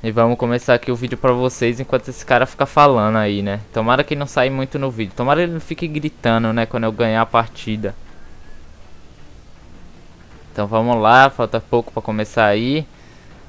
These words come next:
Vocês logo já vão perceber como é que é o, o jogo.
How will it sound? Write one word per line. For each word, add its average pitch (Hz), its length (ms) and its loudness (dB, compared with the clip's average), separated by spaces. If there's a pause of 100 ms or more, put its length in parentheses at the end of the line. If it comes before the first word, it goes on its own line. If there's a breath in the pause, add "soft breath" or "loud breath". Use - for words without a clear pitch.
(160)
Vocês 127 240 -2
logo 127 260 2
já 147 140 2
vão 135 220 4
perceber 123 540 0
como 123 180 -2
é 120 40 0
que 120 200 -2
é 113 120 6
o, 117 440 2 (880)
o 120 160 -4
jogo. 135 680 0